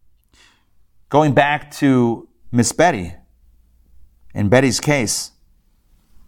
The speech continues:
this is not a judgment of her or a true analysis of that case, but just using that as a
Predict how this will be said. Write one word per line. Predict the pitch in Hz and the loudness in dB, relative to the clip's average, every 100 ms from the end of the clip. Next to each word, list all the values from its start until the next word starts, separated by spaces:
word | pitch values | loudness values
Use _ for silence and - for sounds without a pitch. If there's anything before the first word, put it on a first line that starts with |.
| _ _ _ _ _ - - | _ _ _ _ _ -20 -4
this | 123 127 | -2 0
is | 127 | 2
not | 139 143 | 4 2
a | |
judgment | 110 - 131 117 123 | 0 0 0 0 -6
of | 95 - | -6 -4
her | 143 139 127 123 - - | 0 2 0 -4 -14 -8
or | 117 113 107 | -2 0 0
a | 101 | -4
true | - 143 147 | -8 -2 0
analysis | 113 120 117 104 | 0 -4 -6 -8
of | 107 95 | -10 -8
that | 92 - | -8 -8
case, | 139 135 110 | -10 -10 -10
but | - 107 | -14 -16
just | 101 | -14
using | 110 135 120 | -12 -10 -8
that | 107 104 | -6 -6
as | 104 95 | -6 -6
a | 98 90 | -6 -6